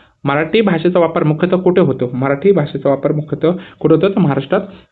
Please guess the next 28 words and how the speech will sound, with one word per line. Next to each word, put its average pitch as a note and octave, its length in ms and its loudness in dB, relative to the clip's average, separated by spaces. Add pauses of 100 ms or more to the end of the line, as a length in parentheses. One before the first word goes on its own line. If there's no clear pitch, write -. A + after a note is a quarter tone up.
होतो. - 480 -2 (420)
प्रश्न F#3 220 -2
क्रमांक F#3 280 4
पंच्याण्णव, D#3+ 460 0
भाषा C#3+ 300 -2
कोणत्या F3+ 320 0
पातळीवर D#3+ 440 4
बदलते? C3+ 560 -2 (100)
भाषा B2+ 360 -2 (160)
ही - 280 -4
कोणत्या D#3 300 0
पातळीवर E3 280 0
बदलते? D#3+ 360 2
तर G#3+ 160 -2
वरील D3+ 300 4
सर्व C3+ 220 0 (340)
शब्द, D3+ 200 4
उच्चार F3 320 4
आणि E3 140 4
अर्थ D#3 200 0 (480)
या E3 200 4
पातळीवर D3+ 640 2
भाषा F#3 360 0 (220)
बदलत C#3+ 640 -2
असते. D3+ 240 -6 (220)
प्रश्न E3 220 -4
क्रमांक F#3 280 4
शहाण्णव, D#3 400 0